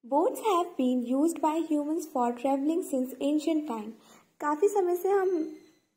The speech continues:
यूज़, हमारे प्राचीन काल से हम यात्रा के लिए इस्तेमाल करते हैं नाव को।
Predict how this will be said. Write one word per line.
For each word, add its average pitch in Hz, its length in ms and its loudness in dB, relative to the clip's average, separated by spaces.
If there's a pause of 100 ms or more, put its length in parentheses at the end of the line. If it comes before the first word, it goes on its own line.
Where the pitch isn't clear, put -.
यूज़, 269 320 -2
हमारे 277 320 0
प्राचीन 285 520 0
काल 285 260 0
से 294 120 -2
हम 330 240 -2 (500)
यात्रा 262 380 4
के 302 120 0
लिए 311 80 4
इस्तेमाल 277 460 -2
करते 262 300 -4
हैं 311 180 0
नाव 226 280 0
को। 302 240 -2